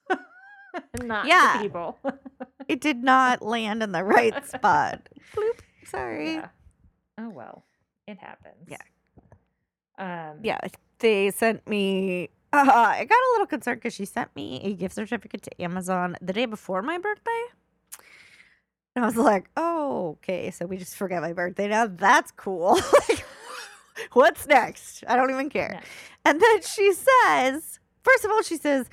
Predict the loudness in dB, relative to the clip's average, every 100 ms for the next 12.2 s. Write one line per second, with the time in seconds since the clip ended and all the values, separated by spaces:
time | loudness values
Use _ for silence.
0 | -18 -16 0 0 2 2 4 4 0 -4
1 | 2 4 4 4 2 0 -2 0 0 0
2 | 0 4 4 4 0 -4 -4 -4 0 2
3 | 4 4 4 4 4 4 4 -2 0 4
4 | 6 4 2 -2 0 -2 -2 -4 -4 -12
5 | -20 _ -20 _ _ 0 2 2 2 0
6 | -2 -6 -4 0 2 2 -4 -6 -6 -4
7 | -2 2 2 2 -2 -6 -4 0 2 0
8 | -2 -2 0 0 0 -2 2 4 4 2
9 | -2 -6 -2 0 0 -2 -10 -10 -12 -12
10 | -14 -12 -10 -8 -8 -8 -10 -10 -8 -6
11 | -6 -8 -12 -12 -12 -10 -14 _ -18 -16
12 | -16 -18